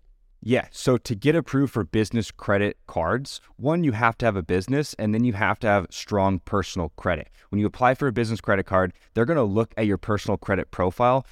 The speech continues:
which is incredibly important that it's not just a high score, but it's actually an optimized profile. So things like, you know, one, having a high score, of course, having high limits on personal credit cards, having your utilization on personal cards under thirty percent on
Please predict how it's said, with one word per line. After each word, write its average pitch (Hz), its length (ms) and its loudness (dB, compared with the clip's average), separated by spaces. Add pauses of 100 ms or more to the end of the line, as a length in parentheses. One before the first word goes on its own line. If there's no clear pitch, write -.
(100)
which 101 200 -4
is 92 120 -2
incredibly 127 600 0
important 98 600 0
that 95 180 2
it's - 140 -10
not 101 260 0 (280)
just 107 200 -4
a 110 40 -2
high 107 240 2
score, 98 380 -4
but 98 140 -4
it's 85 120 -6
actually 107 240 -2
an 87 80 -2 (140)
optimized 101 760 0
profile. - 640 -2 (300)
So 98 420 2 (100)
things 117 280 0
like, 95 280 0 (100)
you 98 100 -4
know, 92 80 0
one, 104 260 0
having 113 220 2
a 113 60 2
high 117 120 2
score, 95 260 -2
of 85 120 -6
course, 85 340 -2 (160)
having 107 320 2
high 95 320 0
limits 95 760 -2
on 101 140 0
personal 95 340 -2
credit 82 260 -2
cards, 82 400 -2 (220)
having 107 300 0
your 98 100 -2
utilization 101 1000 0
on 90 160 -2
personal 92 420 -4
cards 87 400 0
under 92 220 -2
thirty 104 440 -2
percent 95 440 -2
on 87 160 0